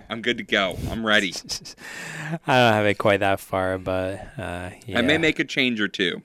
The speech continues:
Speaker 1: but I
Speaker 2: Yeah.
Speaker 1: feel pretty confident with it.
Speaker 2: Yeah, I mean, yeah, you thinking that you'll have, like, the first pick.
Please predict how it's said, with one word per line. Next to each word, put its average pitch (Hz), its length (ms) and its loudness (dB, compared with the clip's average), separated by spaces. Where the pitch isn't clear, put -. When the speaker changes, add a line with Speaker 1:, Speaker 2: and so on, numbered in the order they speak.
Speaker 1:
but 80 220 -2
I 95 100 -2
Speaker 2:
Yeah. - 20 2
Speaker 1:
feel 113 180 0
pretty 117 220 -2
confident 85 480 -2
with 65 160 -8
it. 53 100 -8
Speaker 2:
Yeah, 92 100 -8
I 92 40 -10
mean, 90 340 -14
yeah, 95 180 -6
you 90 180 -10
thinking 92 180 -6
that 95 100 -4
you'll 92 160 -4
have, 98 240 -2
like, 95 180 -6
the - 80 -16
first - 400 -10
pick. 104 520 -10